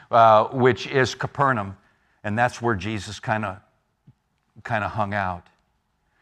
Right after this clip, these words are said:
But there were, there were, there were, uh, northeasterly winds that would blow down across the Sea of Galilee, making it very, very difficult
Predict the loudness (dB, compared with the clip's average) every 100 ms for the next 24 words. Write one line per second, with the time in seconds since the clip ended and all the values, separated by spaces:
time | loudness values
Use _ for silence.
0 | _ _ _ -4 0 2 4 4 2 0
1 | -2 0 2 0 0 -2 -2 0 0 -2
2 | -6 _ -2 2 2 0 -4 -2 0 0
3 | -2 _ _ -8 -8 -6 -6 -4 -2 0
4 | 0 -2 -4 -8 -10 -12 _ _ _ 0
5 | 0 0 -4 -4 -4 0 2 4 4 4
6 | 2 -2 -10 _ _ -12 -2 2 4 4
7 | 0 -2 2 4 2 -2 -10 -10 -6 -4
8 | -4 0 2 2 0 -4 -8 -14 -20 _
9 | -6 -4 -6 -10 -10 -6 -4 -4 -4 -4
10 | -6 -8 -8 -8 -8 -8 -8